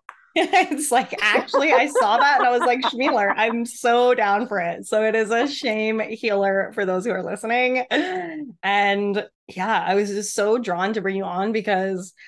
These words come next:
my beautiful friend Hannah introduced me to your work, and I started to deep dive into it, and I was like, "Holy cow,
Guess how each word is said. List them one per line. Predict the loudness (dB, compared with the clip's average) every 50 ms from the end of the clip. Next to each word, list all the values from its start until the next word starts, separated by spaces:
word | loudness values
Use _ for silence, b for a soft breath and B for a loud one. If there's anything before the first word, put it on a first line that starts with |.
| B B B -6
my | -4
beautiful | 0 0 0 0 0 -2 -2
friend | 0 0 0 0
Hannah | -2 0 0 0 0
introduced | -2 -2 -2 -2 -2 -2 -2 -4 -4 -6 -6
me | -4 -2 -2 -2 -2 -4 -4
to | -4 -4
your | -2 0 0 -2
work, | -2 -2 -2 -2 -2 -2 -6 -12 -6 -2
and | 0 2 2 2 0 0 -4 -6 -8 -12 b b b b b b b b _ _ _ -10
I | -8
started | -4 -2 -2 -2 -2 -2 -4
to | -4
deep | -4 -2 -4 -4 -4
dive | -2 -2 -2 -2
into | -2 -2 -4 -2 -2 0
it, | 0 0 0
and | -2 -2 -2
I | -2 -2
was | -2 -2 -2
like, | 0 0 0 -2 -4 -8 -12
"Holy | -8 -4 -2 -2 0 0 -2 -2 -2 -2 -4 -4 -6 -8 -10 -8
cow, | -4 -2 -2 0 0 0 0 -2 -2 -4